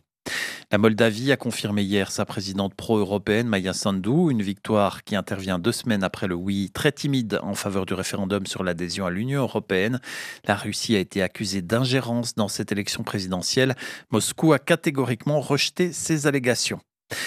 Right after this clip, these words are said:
Toujours la violence au Proche-Orient. En déplacement sur la frontière avec le Liban, le Premier ministre israélien Benjamin Netanyahou a à nouveau juré de frapper le Hezbollah.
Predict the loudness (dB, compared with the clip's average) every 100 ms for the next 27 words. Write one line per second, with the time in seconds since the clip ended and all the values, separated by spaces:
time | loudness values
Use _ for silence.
0 | -8 -10 -8 0 2 4 4 4 2 2
1 | 0 0 2 4 2 4 4 4 2 2
2 | 2 2 2 2 0 -2 2 0 2 -2
3 | 0 2 0 2 2 2 2 2 4 2
4 | 2 0 0 0 0 -2 -2 -2 0 0
5 | 2 2 2 2 0 0 0 -2 0 0
6 | 2 2 2 0 0 0 2 2 2 0
7 | 0 2 0 0 0 0 0 0 0 0
8 | 0 2 4 6 6